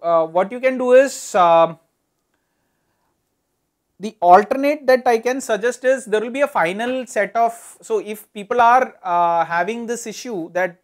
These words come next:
some of the knowledge quizzes were very generic. So what we'll do, like in F D P one oh one, we will select the best, uh, we will provide an alternate mechanism through which, uh,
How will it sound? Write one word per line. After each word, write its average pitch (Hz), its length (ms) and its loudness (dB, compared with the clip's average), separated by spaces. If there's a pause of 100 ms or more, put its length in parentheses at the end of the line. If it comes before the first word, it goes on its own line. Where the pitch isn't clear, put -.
some 185 200 -10
of 208 140 -4
the 226 100 -2
knowledge 196 360 -4
quizzes 208 560 -6 (280)
were 185 220 2
very 190 240 -4
generic. 185 520 -4 (260)
So 196 460 -2
what 180 240 -2
we'll 254 180 -6
do, 262 280 -2
like 208 380 -2
in 247 160 -12
F 214 180 -6
D 226 120 -14
P 247 140 -12
one 214 200 -4
oh 233 100 -4
one, 202 320 0 (440)
we 202 180 -6
will 269 180 -4
select 233 360 -2
the 254 80 2
best, - 960 -2
uh, 165 320 -2
we 214 100 -8
will 247 100 -8
provide 220 400 2
an 262 140 -2
alternate 226 480 -2
mechanism 226 560 -6
through 226 240 -10
which, - 400 -6 (400)
uh, 170 600 4